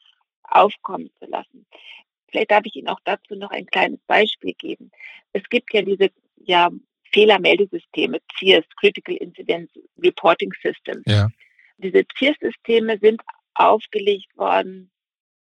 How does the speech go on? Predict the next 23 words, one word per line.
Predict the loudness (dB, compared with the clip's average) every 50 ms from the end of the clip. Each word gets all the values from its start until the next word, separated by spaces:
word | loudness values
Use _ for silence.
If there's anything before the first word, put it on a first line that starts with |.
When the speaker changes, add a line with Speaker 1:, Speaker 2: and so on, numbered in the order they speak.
| _ _ _ _ _ _ _
Speaker 1:
ich | _
weiß | -6 -6 -6 -6
nicht, | -12 -18 -20
ob | -20 -18 _
sie | -20 -20
in | -20 -20 -20 -12 _
ganz | -2 0 0 0 -2 -4 _
Deutschland | 0 0 0 0 -2 -4 -6 -6 -6 -8 -14 _ _ _ _ _ _ _ _ _
existent | -4 -4 -2 -6 -12 -14 -14 _ -4 -4 -4 -4 -6 -8
sind, | -6 -6 -6 -6 -8
ich | -14 -10 _
weiß | 0 0 0 0 -2
es | -8 -14
aber | -8 -6 -6 -6 -6
für | -8 -8 -2
N | 0 0 0 0 0
R | -2 0 2
W | 4 4 4 4
jetzt | 2 0 -4 -4 _ _ -12
genau | -8 0 4 4 4 4
vom | 4 0 -6 -10 -10
Hergang | -8 -4 -2 -2 -2 0 -2 -6 -6 -6 -10 -4
her, | 0 0 0 0